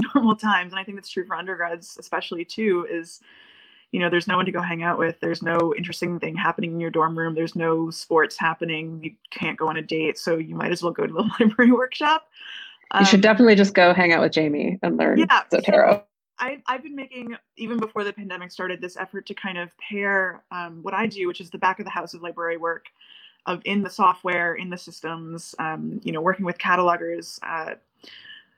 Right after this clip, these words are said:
Speaker 1: with pairing that with the librarians I work with who do, uh, classroom instruction, who do information sessions and how to use the tools, who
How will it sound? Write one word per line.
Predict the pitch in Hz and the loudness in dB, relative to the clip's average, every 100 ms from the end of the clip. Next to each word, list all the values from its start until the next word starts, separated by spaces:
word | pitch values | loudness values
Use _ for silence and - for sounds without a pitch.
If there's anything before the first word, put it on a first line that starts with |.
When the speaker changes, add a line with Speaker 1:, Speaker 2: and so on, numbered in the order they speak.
| _ | _
Speaker 1:
with | 247 254 - _ _ _ _ _ _ - - 208 _ _ | -2 -2 -4 _ _ _ _ _ _ -20 -12 -12 _ _
pairing | - 262 277 285 | -2 4 6 6
that | 240 220 - | 6 4 4
with | 180 196 - - | 2 0 -2 -4
the | 190 185 | 2 2
librarians | 180 180 175 175 185 | 2 -2 -4 -4 -4
I | 180 | -2
work | 170 170 | -2 -4
with | 170 | -8
who | 185 | -8
do, | 175 175 175 175 170 175 - | -16 -6 -2 0 -2 -6 -10
uh, | 165 160 | -10 -10
classroom | - 185 - 180 | -6 -6 -6 -12
instruction, | 170 - 170 - 165 | -12 -10 -10 -10 -14
who | 175 180 | -16 -20
do | 170 165 156 | -10 -6 -6
information | 170 - 202 208 208 | -8 -8 -4 -2 -2
sessions | 202 196 185 180 185 180 | -4 -4 -6 -8 -10 -10
and | - 160 160 156 | -10 -8 -10 -6
how | - 175 | -2 -2
to | |
use | 175 170 170 | -2 -4 -6
the | - | -8
tools, | - 214 185 185 180 170 170 - | -6 0 2 4 2 0 -4 -12
who | - 190 165 165 | -6 -4 -4 -8